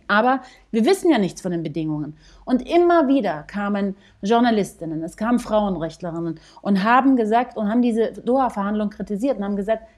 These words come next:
„Glaubt den Taliban nicht.“ Die Amerikanern war es wurscht. In ihrem Langzeitplan war, „Wir gehen aus Afghanistan raus, zu jedem Preis.“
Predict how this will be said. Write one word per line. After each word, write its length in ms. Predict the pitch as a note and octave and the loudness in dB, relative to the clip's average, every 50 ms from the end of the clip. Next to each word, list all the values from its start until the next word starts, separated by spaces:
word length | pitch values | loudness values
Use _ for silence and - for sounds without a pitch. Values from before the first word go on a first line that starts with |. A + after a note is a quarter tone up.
| _ _ - | _ _ 2
„Glaubt 480 | A3+ A3 E3+ C4 D4 C#4+ - - - | 4 6 6 6 6 4 0 -4 -6
den 140 | F#3 E3+ E3 | -4 -4 -4
Taliban 500 | D#3 D3+ D#3 C#3 C#3+ C#3 - B2 C3+ C3+ | -6 -8 -8 -8 -8 -8 -8 -10 -12 -12
nicht.“ 260 | - - - _ _ _ _ _ _ _ _ _ _ | -14 -16 -20 _ _ _ _ _ _ _ _ _ _
Die 100 | A#3 A#3+ | 2 4
Amerikanern 560 | B3+ C#4+ C#4 D4 C#4+ - A#3+ D#4 E4 E4 C#4+ | 4 4 4 2 0 0 2 4 6 6 6
war 100 | A#3+ B3+ | 6 4
es 180 | B3 - G3 G3+ | 2 2 0 0
wurscht. 300 | A3 C4+ A#3 - - - | 2 2 2 0 -2 -4
In 200 | - G#3+ G#3+ G#3 | -4 -4 -2 0
ihrem 420 | A3+ B3 D4+ E4 D4 D4 B3 A3 G3+ | 2 4 4 4 4 4 4 4 4
Langzeitplan 1200 | G3 G#3 A3 C#4 E4 F4+ E4+ F4 - - F#3+ F3+ F3 F3 - - G3+ F#3+ G3 A3 B3+ C4 B3 G#3+ | 4 4 4 4 2 2 0 -2 -6 -6 -4 -4 -4 -4 -6 -4 -2 -2 0 0 2 2 2 4
war, 260 | A3+ A#3 B3+ C4+ C#4+ C#4 - - - - - | 4 2 2 0 -2 -4 -8 -14 -14 -4 2
„Wir 160 | G#3+ B3+ A#3+ | 4 4 6
gehen 160 | G#3 B3+ B3 | 6 4 2
aus 140 | G3+ G#3+ - | 2 0 0
Afghanistan 540 | A3 - - A3+ G#3 G#3+ G#3+ G#3 - G3 F#3+ | -2 -2 0 0 0 0 0 -2 -2 -2 0
raus, 380 | F#3 F#3+ A3 C#4+ F4 E4 - - - | 2 4 6 6 4 4 0 -6 -8
zu 100 | - A3+ | -4 -2
jedem 300 | A3 G3 A3+ A#3+ A3+ G#3+ | 0 2 2 2 2 2
Preis.“ 500 | - - G#3 F3 C3 - - - - | -2 -2 -2 -2 -2 -2 -6 -12 -18